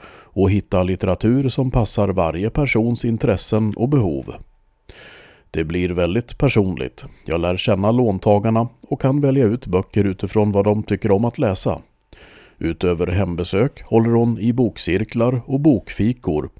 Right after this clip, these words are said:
samt arbetar med att utveckla verksamheten för seniorer. Möten som gör skillnad. En vanlig arbetsdag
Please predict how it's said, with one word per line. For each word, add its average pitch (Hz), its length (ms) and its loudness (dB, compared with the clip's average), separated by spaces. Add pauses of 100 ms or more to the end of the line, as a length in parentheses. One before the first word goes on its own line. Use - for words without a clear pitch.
(320)
samt 92 340 -2
arbetar 90 600 0
med 98 160 0
att 101 160 -2
utveckla 98 580 0
verksamheten 113 760 0
för 95 220 0
seniorer. 73 720 -2 (1080)
Möten 131 640 2
som 101 300 2
gör 82 260 0
skillnad. 78 640 -4 (640)
En 87 180 -2
vanlig 87 440 0
arbetsdag 101 800 2